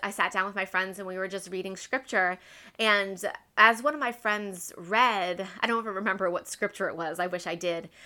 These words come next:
But I just, the Holy Spirit said to me that radical change comes with radical obedience, that I need to step out in faith, right? God's calling me to make some changes. Do I trust him enough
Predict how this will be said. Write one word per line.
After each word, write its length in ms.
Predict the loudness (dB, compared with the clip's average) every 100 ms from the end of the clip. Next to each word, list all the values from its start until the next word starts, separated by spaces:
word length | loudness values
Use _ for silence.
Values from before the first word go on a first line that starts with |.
| -20 -20 6
But 360 | 8 8 4 0
I 160 | -6
just, 500 | -6 -6 -6 -8 -10 -12 -16 _ _ _
the 120 | -4
Holy 320 | 0 -2 -2
Spirit 580 | -4 -6 -2 0 0 -2
said 160 | -4 -4
to 120 | -4
me 320 | -8 -8 -10 -16 _ -20 -20 _ _ _ _
that 320 | 4 6 6
radical 360 | 6 6 4 -2
change 460 | -2 -4 -6 -8
comes 260 | -8 -8 -4
with 200 | -6 0
radical 520 | 2 2 0 -2 -2
obedience, 760 | -8 -4 -4 -4 -8 -12 -18 -18 _ 0
that 120 | 2
I 100 | 4
need 140 | 2 -4
to 80 | -8
step 260 | -2 2
out 200 | 2 2
in 120 | -4
faith, 500 | -6 -2 -2 -4 -16 -20 _ _ _ 2
right? 240 | 4 6
God's 300 | 8 8 6
calling 420 | -4 0 0 0
me 300 | -4 -6 -8 -14 -20 -14
to 120 | -6 0
make 240 | 0 0
some 220 | -4 -6
changes. 920 | -6 -8 -6 -6 -6 -10 -12 -12 -12 -14 _ _ _ _ _ -6
Do 180 | 4 6
I 120 | 6
trust 420 | 6 4 4 -2
him 120 | -6
enough 500 | 0 2 2 -4 -18